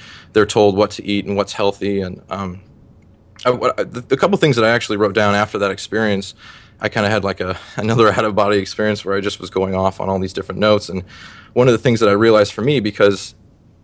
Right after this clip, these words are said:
kind of to backtrack again, when I was going through the bodybuilding,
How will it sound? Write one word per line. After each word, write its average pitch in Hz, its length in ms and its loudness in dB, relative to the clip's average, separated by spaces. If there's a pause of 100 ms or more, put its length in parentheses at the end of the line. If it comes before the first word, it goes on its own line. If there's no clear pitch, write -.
(220)
kind 110 200 -2
of 98 180 -6
to - 80 -18
backtrack 98 480 -6
again, 104 340 -2
when 98 120 2
I 104 80 2
was 101 160 -4
going 110 260 0
through 101 520 -2
the 101 100 -6
bodybuilding, 101 800 -2